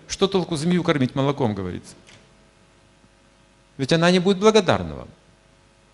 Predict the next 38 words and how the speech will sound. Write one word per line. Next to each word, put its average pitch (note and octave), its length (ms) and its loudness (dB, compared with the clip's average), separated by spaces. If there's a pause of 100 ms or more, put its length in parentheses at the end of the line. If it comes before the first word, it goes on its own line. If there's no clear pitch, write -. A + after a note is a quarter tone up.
(760)
У C#3+ 80 2
нее D#3+ 140 4
только F3+ 200 0
яд E3 280 2
увеличится D3+ 600 -4
от - 140 -8
этого, G2 340 -10
и B2 140 -2
желание D3+ 460 2
укусить F#3 420 -6
тоже A3 220 -2
усилится. C#3 500 -4
И C3 40 0
в - 60 -2
какой-то G3+ 300 0
момент G#3 220 0
вы G3 160 4
не F#3+ 120 0
нальете G#3+ 360 2
ей G3+ 60 4
молока F#3+ 340 4
в E3 80 -2
ка-, F3+ 80 0
вовремя D#3+ 420 2
в - 80 -8
какой-то D#3 340 -6
день, E3 120 -4
она F3+ 100 -2
вас F#3 160 -2
сразу F#3 240 0
же D#3+ 100 -2
укусит, F3 300 -2
потому C#3 140 -6
что D#3 80 -2
яд F#3+ 500 0 (140)
жжет F2 380 -6
ее C2+ 200 -12
изнутри. - 300 -18